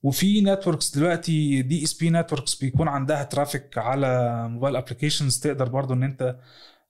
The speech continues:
آه، تحط الابلكيشن بتاعك عليها و-، و-، و-، وتلاقي ترافيك وتلاقي انستولز من ال دي اس بيز، لو انت خلاص بقى ال-، الترافيك بتاع كل النتوركس اللي اتكلمنا فيها دي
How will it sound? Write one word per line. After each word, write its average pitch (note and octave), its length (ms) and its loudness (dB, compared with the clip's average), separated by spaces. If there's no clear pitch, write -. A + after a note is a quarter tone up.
آه، A#2 340 0
تحط C#3+ 320 -4
الابلكيشن C3 500 -2
بتاعك C3 600 -2
عليها C3+ 500 0
و-، B2+ 260 -2
و-، A#2 1040 -6
و-، B2+ 220 -8
وتلاقي D3 360 -2
ترافيك D3 580 -6
وتلاقي D3 460 0
انستولز C#3+ 520 0
من D3 220 2
ال C3 160 0
دي C#3 140 -2
اس C#3+ 80 -4
بيز، C#3 560 -4
لو B2 380 0
انت C#3+ 160 -2
خلاص B2+ 300 -2
بقى C3+ 200 -2
ال-، B2 260 -6
الترافيك B2+ 440 -4
بتاع A#2+ 240 -4
كل C#3+ 320 0
النتوركس B2+ 760 -4
اللي A#2 260 -6
اتكلمنا C3 400 -2
فيها C#3+ 260 0
دي C3 240 -4